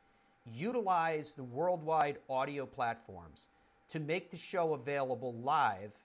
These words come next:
as digital radio every day to the entire United States. That was our first objective, and then we picked up the rest of the world when we put together the, the actual network structure. Uh, at the end of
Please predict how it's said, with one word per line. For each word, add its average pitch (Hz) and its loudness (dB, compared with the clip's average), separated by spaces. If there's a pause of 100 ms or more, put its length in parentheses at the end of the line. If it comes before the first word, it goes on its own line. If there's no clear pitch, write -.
(140)
as 123 -6
digital 185 -4
radio 113 -6 (440)
every 214 -2
day 113 -6 (760)
to 196 -2
the 165 -4
entire 214 2
United 120 0
States. 156 -6
That 156 -2
was 127 -6
our 135 0
first 127 -8
objective, 139 -4 (100)
and 139 -8
then 151 -8
we 151 -8
picked 151 -6
up 139 -4
the 131 -10
rest 123 -6
of 123 -12
the 120 -10
world 120 -2 (100)
when 113 -8
we 113 -8
put 113 -8
together 110 -8
the, 107 -10 (100)
the 104 -12 (100)
actual 110 -6
network 104 -12
structure. - -6 (1080)
Uh, - -20 (840)
at 160 -4
the 170 -6
end 226 -2
of 160 4